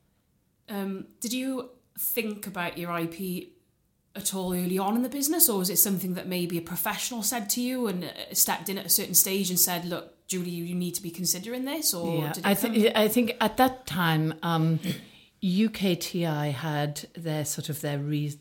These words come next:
Speaker 2: regional sort of business advice.
Speaker 1: Advisors, yeah.
Speaker 2: Yeah. And so I had this, um, advisor, uh, Chris, and I met up with him and told him what I was doing. And,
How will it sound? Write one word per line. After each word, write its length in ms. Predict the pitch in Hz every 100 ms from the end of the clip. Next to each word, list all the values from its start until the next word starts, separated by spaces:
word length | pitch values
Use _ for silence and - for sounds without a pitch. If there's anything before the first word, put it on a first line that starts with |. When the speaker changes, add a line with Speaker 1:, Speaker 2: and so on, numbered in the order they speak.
| -
Speaker 2:
regional 540 | 160 151 151 143 131
sort 220 | 127 - 135
of 260 | 123 _
business 720 | 143 127 127 127 - - - - _ _ -
advice. 360 | 127 - 135 190
Speaker 1:
Advisors, 540 | 170 160 165 151 -
yeah. 200 | 180 156 -
Speaker 2:
Yeah. 280 | 143 - - - - -
And 160 | 160
so 180 | 151 156
I 180 | - 160
had 280 | 135 147 135
this, 280 | 135 - 151
um, 520 | - 135 131 135 135 - - -
advisor, 880 | 156 139 139 139 131 131 131 127 - -
uh, 220 | 123 123 -
Chris, 400 | - 143 - -
and 320 | 147 139 139 - - - _ _ _ _ -
I 80 | 160
met 260 | 156 151
up 220 | 160 - - -
with 200 | 156 139
him 240 | 143 135
and 200 | 131 131
told 320 | - 165 147 139
him 260 | 139 135
what 180 | 135 139
I 80 | 143
was 160 | 139 -
doing. 560 | 147 143 135 131 127 - - - _ _ _ _ _ _ -
And, 440 | 143 135 135 135